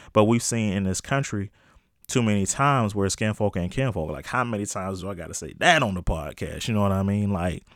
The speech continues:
we gotta get past that whole idea of, "Oh, they got a black dude up there, everything gonna be all right." Nah, you gotta hold, you gotta try every spirit, you gotta hold everybody accountable.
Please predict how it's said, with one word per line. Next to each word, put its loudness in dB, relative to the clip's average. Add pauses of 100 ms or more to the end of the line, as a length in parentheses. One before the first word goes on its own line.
(1200)
we 2
gotta 10
get 2
past 2
that 2
whole 4
idea 2
of, -6
"Oh, 6
they 6
got 4
a 0
black 2
dude 0
up 0
there, -2
everything -2
gonna -2
be -2
all -4
right." -2
Nah, 0
you -2
gotta 4
hold, 4
you 0
gotta 8
try 2
every 2
spirit, 0
you 2
gotta 2
hold 2
everybody 0
accountable. -4